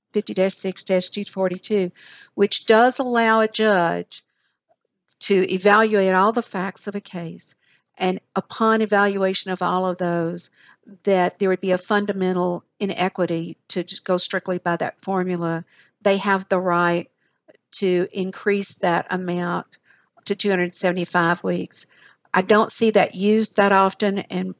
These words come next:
probably it's because the representatives of the plaintiffs aren't bringing that up. That's not anything the judges can come up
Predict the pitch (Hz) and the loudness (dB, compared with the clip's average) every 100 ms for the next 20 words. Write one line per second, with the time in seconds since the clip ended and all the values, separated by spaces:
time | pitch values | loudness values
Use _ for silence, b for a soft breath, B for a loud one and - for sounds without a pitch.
0 | - - - 240 247 233 220 202 180 - | -18 -4 2 4 4 2 2 2 -2 -6
1 | 202 - 208 202 202 202 - b b b | -8 -2 2 4 4 2 -4 b b b
2 | 208 196 196 202 190 196 185 - 190 190 | 0 4 4 2 -2 0 -2 -4 -6 -6
3 | 185 - 196 185 185 170 - - 185 - | -8 -8 -6 -4 -4 -10 -8 -2 -2 -2
4 | 190 180 180 175 175 180 160 - 185 - | -6 -4 -6 -6 -2 -2 -2 -2 -6 -2
5 | 208 202 196 190 175 175 190 202 190 165 | 0 0 0 -6 -6 -4 0 0 -2 -8
6 | - 190 180 190 185 175 | -10 -14 -6 -4 -2 -2